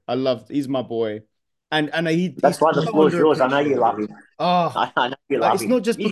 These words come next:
Speaker 1: because he's
Speaker 2: favourite player, isn't he?
Speaker 1: Well, in, maybe in the Premier League, but that's because of the Greek bias. But look, it's not, it's, it is partially the Olympiacos thing, 'cause he's one of the few, like, he's one of the few players that we've developed while also, you know, he did get sent out on loan to multiple clubs. But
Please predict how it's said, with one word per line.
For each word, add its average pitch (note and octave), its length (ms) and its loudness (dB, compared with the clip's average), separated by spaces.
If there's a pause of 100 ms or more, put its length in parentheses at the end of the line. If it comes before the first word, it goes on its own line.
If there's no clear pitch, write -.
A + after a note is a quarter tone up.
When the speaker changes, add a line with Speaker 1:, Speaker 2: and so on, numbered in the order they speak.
Speaker 1:
because G3 100 -2
he's F#3 80 6
Speaker 2:
favourite E3 240 -2
player, G3 340 0
isn't F3 140 -10
he? B3+ 180 -12 (200)
Speaker 1:
Well, F3+ 200 -2
in, F#3+ 480 -2
maybe F4 240 -4
in F#3+ 60 -2
the D#3+ 80 -4
Premier E3 300 -4
League, G2+ 180 -8
but C3+ 80 -6
that's C3+ 180 -2
because B2+ 300 -10
of A#2 80 -10
the G#2+ 80 -10
Greek A2+ 240 -10
bias. G2 260 -8
But G3+ 140 0
look, F#3+ 240 -2 (260)
it's G#3+ 160 0
not, C4 220 0
it's, G#3 200 -4
it A3+ 160 -10
is A#3+ 280 -2
partially G3+ 400 -2
the D#3+ 120 -4
Olympiacos D3+ 540 -2
thing, F3 140 -8
'cause D#3 100 -12
he's D3 160 -8
one D3+ 100 -4
of C#3+ 60 -2
the C3 60 -8
few, D3+ 420 -8 (140)
like, B2 220 -2 (320)
he's D#3+ 140 -8
one G3 100 0
of F3+ 80 -4
the E3 60 -4
few F#3 220 -6
players E3+ 300 -2
that D3 80 -4
we've C3+ 280 -2 (420)
developed B2+ 520 -2
while B2 220 -4
also, A#2+ 220 -10
you A#2 100 -10
know, F2+ 180 -10
he A#2+ 120 -10
did B2 200 -6
get F#2+ 140 -6
sent A2+ 180 -8
out G#2 140 -8
on G#2 80 -10
loan G#2 240 -6
to G2+ 300 -12
multiple G#2 320 -14
clubs. G2 320 -14
But C3 240 -4